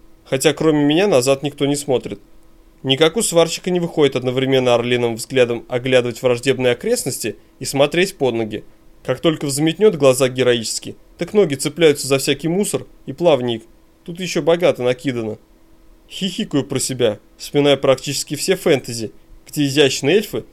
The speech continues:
злобно смотрят на навязавшихся в компанию неуклюжих и шумных гномов. Хотя Бильбо был не эльф, а совсем даже хоббит. Но его шум-гром от гномов в лесу тоже раздражал. Передние пригибаются.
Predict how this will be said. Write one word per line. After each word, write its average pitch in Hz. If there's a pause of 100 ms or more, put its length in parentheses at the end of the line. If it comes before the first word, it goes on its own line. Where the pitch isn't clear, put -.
злобно 139
смотрят 175
на 127
навязавшихся 131
в -
компанию 127
неуклюжих 131 (260)
и 127
шумных 175
гномов. 123 (560)
Хотя 175
Бильбо 185
был 180
не 180
эльф, 107 (480)
а 123
совсем 151
даже 147
хоббит. 107 (460)
Но 135
его 196
шум-гром 135 (180)
от 123
гномов 127
в 135
лесу 147
тоже 123
раздражал. 110 (840)
Передние 165
пригибаются. 170